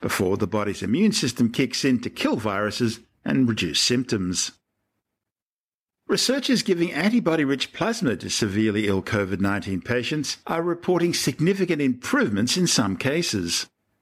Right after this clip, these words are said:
The pilot study findings, reported in the Proceedings of the National Academy of Sciences, include one trial in which ten patients were given a so-called convalescent plasma, resulting in a rapid drop in the virus load in their bodies. Researchers say that within three days,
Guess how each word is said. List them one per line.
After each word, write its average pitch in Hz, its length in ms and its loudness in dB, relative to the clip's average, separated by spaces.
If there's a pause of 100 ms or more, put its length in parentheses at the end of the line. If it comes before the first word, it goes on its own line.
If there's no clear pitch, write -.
(140)
The - 120 -2
pilot 240 420 -4
study 139 340 0
findings, 113 720 -2
reported 107 440 -2
in 95 100 -2
the 87 60 -2
Proceedings 120 500 0
of 92 60 -4
the 98 100 2
National 117 300 0
Academy 117 360 -2
of 107 100 0
Sciences, 147 720 -2 (100)
include 170 380 0
one 202 280 2
trial 92 340 -4
in 151 80 -2
which - 240 -2
ten 196 240 -2
patients 147 480 -2
were 135 100 2
given 147 360 0
a - 80 -6
so-called 139 520 0
convalescent 139 720 0
plasma, 151 680 0
resulting 185 440 0
in 160 160 0
a 151 80 2
rapid 147 480 -2
drop 233 320 -2
in 156 120 2
the 95 60 0
virus 82 460 -4
load 92 200 0
in 80 80 -2
their 82 140 0
bodies. 117 600 -2 (600)
Researchers 185 520 0
say 147 220 2
that 147 160 0
within 123 320 2
three 165 340 0
days, 120 600 0